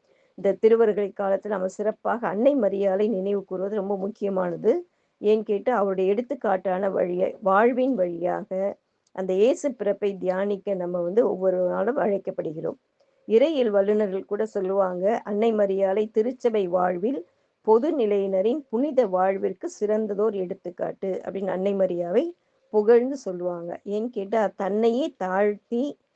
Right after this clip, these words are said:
மனித நிலைக்கு தன்னை ஆட்படுத்தி கொண்ட இறை மகனை கருவறையில் தாங்கிய த-, தாய். அப்ப இயேசுவோட பிறப்பு நம் அனைவருக்கும், இந்த உலகத்துல மிகவும்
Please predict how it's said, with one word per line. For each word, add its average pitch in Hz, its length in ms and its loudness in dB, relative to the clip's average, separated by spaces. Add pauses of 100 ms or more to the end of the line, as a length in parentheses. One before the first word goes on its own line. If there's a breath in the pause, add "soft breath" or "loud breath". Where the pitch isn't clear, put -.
(180)
மனித 240 440 2
நிலைக்கு 208 420 0
தன்னை 190 340 -2
ஆட்படுத்தி 202 640 -6
கொண்ட 180 360 0
இறை 233 420 2
மகனை 214 640 -2 (380)
கருவறையில் 226 800 2
தாங்கிய 190 640 -6
த-, - 320 -10
தாய். 185 300 -4 (380)
அப்ப 185 200 -2
இயேசுவோட 262 540 2
பிறப்பு 196 500 -2
நம் 190 200 -2
அனைவருக்கும், 214 600 0
இந்த 190 160 -2
உலகத்துல 196 460 -2
மிகவும் 220 580 -2